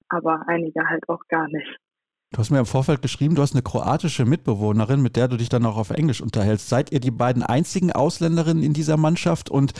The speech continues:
Speaker 2: jetzt ist es in Deutschland ja in der Regel üblich, dass die Vereine ein Auto stellen, dass die Vereine eine Wohnung stellen und dann natürlich noch ein Gehalt bezahlen. Wie läuft das in Italien ab?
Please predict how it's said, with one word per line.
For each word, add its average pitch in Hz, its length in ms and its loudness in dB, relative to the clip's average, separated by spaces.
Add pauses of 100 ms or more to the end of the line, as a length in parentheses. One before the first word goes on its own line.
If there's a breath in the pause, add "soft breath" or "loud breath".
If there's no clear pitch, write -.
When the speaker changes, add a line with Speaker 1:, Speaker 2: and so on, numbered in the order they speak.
(440 loud breath)
Speaker 2:
jetzt - 160 -2
ist 147 120 -2
es 160 100 0
in 135 140 0
Deutschland 151 400 2
ja 147 60 4
in 131 100 2
der 123 120 2
Regel 131 220 2
üblich, 165 400 0
dass 127 260 0
die 120 140 -4
Vereine 113 460 2
ein 98 100 4
Auto 135 300 0
stellen, 123 480 2
dass 110 140 0
die 110 100 -6
Vereine 104 400 0
eine 104 200 2
Wohnung 135 300 2
stellen 127 380 2
und 113 100 0
dann 120 80 4
natürlich 120 320 0
noch 113 100 2
ein 107 120 4
Gehalt 107 340 2
bezahlen. 139 400 0
Wie 113 80 2
läuft 135 240 2
das 131 80 -2
in 117 100 2
Italien 147 400 0
ab? - 220 -8